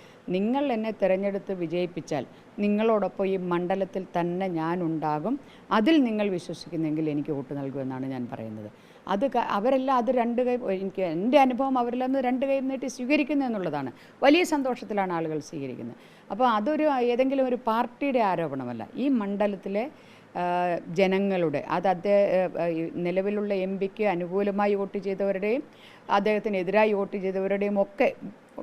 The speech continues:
ജൻ-, പൊതുവേ ഉള്ള ഒരു ജ-, ഒരു വികാരമാണത്.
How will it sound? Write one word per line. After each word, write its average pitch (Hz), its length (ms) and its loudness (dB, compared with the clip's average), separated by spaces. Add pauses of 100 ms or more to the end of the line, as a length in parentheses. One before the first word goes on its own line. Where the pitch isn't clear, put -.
(200)
ജൻ-, 208 240 4 (100)
പൊതുവേ 285 360 6
ഉള്ള 208 380 2 (100)
ഒരു 175 280 -2
ജ-, 151 400 -2
ഒരു 151 260 -2
വികാരമാണത്. 135 920 -4